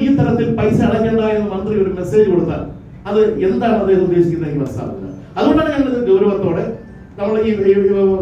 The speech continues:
ഞങ്ങൾ പരാതി കൊടുക്കുന്നുണ്ട്. കാരണം അഡ്വ-, കോടതി നിർദ്ദേശപ്രകാരം അഡ്വക്കേറ്റ് കമ്മീഷണർ വന്ന് പൊസഷൻ എടുത്ത്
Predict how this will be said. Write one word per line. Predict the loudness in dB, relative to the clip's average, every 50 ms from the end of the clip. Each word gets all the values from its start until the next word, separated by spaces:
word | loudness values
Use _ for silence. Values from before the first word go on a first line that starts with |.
| -2 -2 -2
ഞങ്ങൾ | 0 2 4 4
പരാതി | 4 2 2 0 0
കൊടുക്കുന്നുണ്ട്. | -2 -2 -4 -8 -8 -6 -6 -6
കാരണം | -6 -8 -8 -10 -14 -16 -20 -20 -20 -20 -20 -20 -14 -12
അഡ്വ-, | -4 0 2 2 2 2 2
കോടതി | 2 2 4 2 2
നിർദ്ദേശപ്രകാരം | 2 2 2 2 2 2 2 2 0 0 -2 -2 -2 -2
അഡ്വക്കേറ്റ് | 0 0 0 0 2 2 0 0 0
കമ്മീഷണർ | -2 -2 -2 0 0 0 0 0 -2
വന്ന് | -2 -2 -2 0 0
പൊസഷൻ | 0 0 0 0 0 0 0 0
എടുത്ത് | -2 -2 0